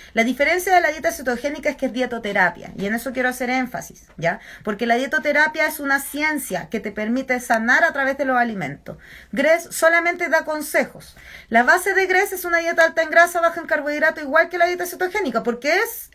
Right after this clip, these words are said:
en eso se basó Gress. Gress no hizo nada nuevo, Gress solamente relanzó algo,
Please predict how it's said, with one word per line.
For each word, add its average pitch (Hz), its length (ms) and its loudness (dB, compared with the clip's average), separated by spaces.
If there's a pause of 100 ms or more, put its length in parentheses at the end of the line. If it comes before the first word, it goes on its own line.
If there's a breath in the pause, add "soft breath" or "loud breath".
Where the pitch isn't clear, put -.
(120)
en 302 160 0
eso 427 180 -2
se 247 120 0
basó 170 280 -2
Gress. 143 260 -10
Gress 285 260 0
no 262 120 -2
hizo 269 240 -2
nada 330 260 4
nuevo, 208 480 -4
Gress 233 260 -4
solamente 294 480 0
relanzó 247 680 0
algo, 151 360 -4